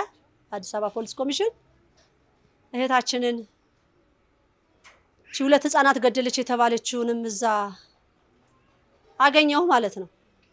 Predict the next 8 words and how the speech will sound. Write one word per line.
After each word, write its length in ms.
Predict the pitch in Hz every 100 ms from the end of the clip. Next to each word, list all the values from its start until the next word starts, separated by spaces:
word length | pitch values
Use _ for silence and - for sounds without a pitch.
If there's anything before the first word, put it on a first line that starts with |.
| _ _ _ _ _ _ _ _ _ _ _ _ _ - - 1077 1077 - 1077 1077 1077 1077 1077 1077 _ _ _ _ _ _ _ _ _ _ _ _ _
ስለሷ 320 | - 269 277 -
ያ 140 | 294 269 247 226 220 - _
እኔና 240 | 247 247 247
እናንተ 280 | 240 247
ያወራነው 400 | 254 247 254 247
ነገር 240 | 247 240 254
አለ 160 | 220 208 269 _ _ _ _ - - -
እ? 140 | 240